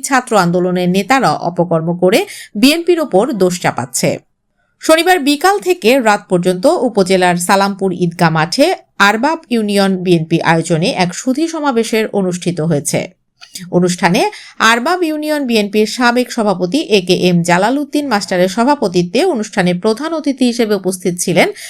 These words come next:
বিএনপির কেন্দ্রীয় কার্যনির্বাহী কমিটির সহ দপ্তর সম্পাদক তাইফুল ইসলাম টিপু। অনুষ্ঠানে প্রধান বক্তা হিসেবে উপস্থিত ছিলেন নাটোর জেলা শ্রমিক দলের সাবেক সভাপতি শ্রী বাবু রঞ্জিত কুমার সরকার।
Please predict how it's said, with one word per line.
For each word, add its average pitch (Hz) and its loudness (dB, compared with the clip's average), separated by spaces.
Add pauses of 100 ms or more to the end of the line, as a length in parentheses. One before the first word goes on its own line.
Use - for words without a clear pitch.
(160)
বিএনপির 302 2
কেন্দ্রীয় 277 2
কার্যনির্বাহী 202 0
কমিটির 175 0
সহ 262 -2
দপ্তর 214 0
সম্পাদক 185 0
তাইফুল 170 0
ইসলাম 147 -4
টিপু। 180 -6 (600)
অনুষ্ঠানে 302 2 (340)
প্রধান 285 4
বক্তা 330 2
হিসেবে 226 0
উপস্থিত 190 -2
ছিলেন 226 0 (140)
নাটোর 226 0
জেলা 285 2
শ্রমিক 190 -2
দলের 175 2
সাবেক 196 0
সভাপতি 180 -2
শ্রী 220 0 (440)
বাবু 202 2
রঞ্জিত 220 -2
কুমার 190 2
সরকার। 127 -2